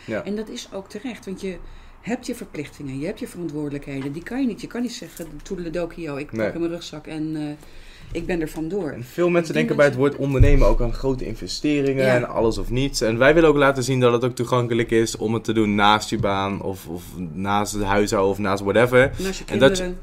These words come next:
Speaker 1: precies, en dat je het ook kunt doen zonder alles gelijk op te geven, zonder hele grote investeringen te
Speaker 2: Exact,
Speaker 1: doen.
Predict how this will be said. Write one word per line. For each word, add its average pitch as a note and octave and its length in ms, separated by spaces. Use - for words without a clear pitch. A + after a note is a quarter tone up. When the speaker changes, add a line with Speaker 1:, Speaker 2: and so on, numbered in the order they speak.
Speaker 1:
precies, C#3 300
en A#2+ 60
dat B2 120
je B2+ 60
het B2+ 120
ook B2 120
kunt A#2+ 160
doen A#2+ 300
zonder A#2+ 380
alles A2+ 240
gelijk G#2+ 260
op B2 120
te B2+ 80
geven, A2+ 260
zonder G#2+ 240
hele A2+ 280
grote A2+ 260
investeringen A#2 560
te A#2 80
Speaker 2:
Exact, A2+ 180
Speaker 1:
doen. B2 140